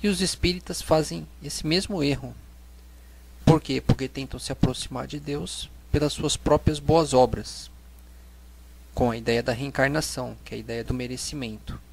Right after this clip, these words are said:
Através de boas obras, em várias vidas, um dia vai se aproximar de Deus,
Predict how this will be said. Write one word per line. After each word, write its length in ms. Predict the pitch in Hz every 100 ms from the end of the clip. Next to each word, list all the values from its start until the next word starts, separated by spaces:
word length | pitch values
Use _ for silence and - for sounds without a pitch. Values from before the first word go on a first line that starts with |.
| -
Através 500 | - - 120 117 110
de 160 | 117 110
boas 440 | 110 120 135 135
obras, 420 | 143 160 165 147
em 80 | 127
várias 380 | 120 117 - 131
vidas, 640 | 139 156 165 180 - - -
um 140 | 151 151
dia 220 | 131 147
vai 160 | 139 143
se 160 | -
aproximar 520 | - 147 - 143 135
de 140 | 135 127
Deus, 540 | 107 101 - - -